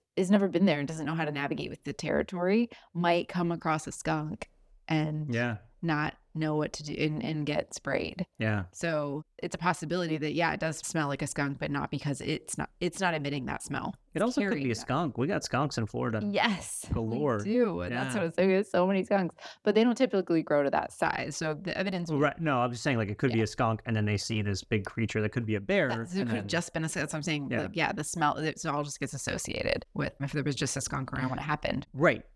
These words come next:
Speaker 2: And so that kind of brings us back around that, like, the skunk ape isn't necessarily any different than Sasquatch or Bigfoot if those things exist?
Speaker 1: It
Speaker 2: 'Cause, like, the, the distinctive thing about it is that it stinks.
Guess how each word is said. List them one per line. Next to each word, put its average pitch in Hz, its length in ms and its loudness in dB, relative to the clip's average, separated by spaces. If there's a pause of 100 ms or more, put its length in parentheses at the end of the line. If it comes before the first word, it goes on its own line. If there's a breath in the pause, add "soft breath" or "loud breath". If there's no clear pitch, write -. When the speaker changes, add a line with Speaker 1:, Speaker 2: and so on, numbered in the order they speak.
(140)
Speaker 2:
And 147 140 4
so 160 80 4
that 147 200 0
kind 143 140 4
of 117 60 0
brings 123 220 0
us 110 80 0
back - 280 2
around 120 340 2
that, 110 120 -6
like, 107 220 -2
the 113 60 -2
skunk 135 360 0
ape 117 300 0
isn't 160 280 0
necessarily 123 880 2
any 110 240 2 (180)
different 107 520 2
than 104 340 0
Sasquatch 104 640 -2
or 104 60 -4
Bigfoot 117 520 0 (100)
if 139 200 0
those 117 280 2
things 110 260 2
exist? 104 640 0 (1080 loud breath)
Speaker 1:
It - 280 -4 (300)
Speaker 2:
'Cause, 156 140 0
like, 135 140 2
the, 127 200 -2
the 143 160 2
distinctive 190 520 2
thing 127 140 0
about 117 300 0
it 110 80 -2
is 110 120 -2
that 107 120 2
it - 120 -8
stinks. - 560 -4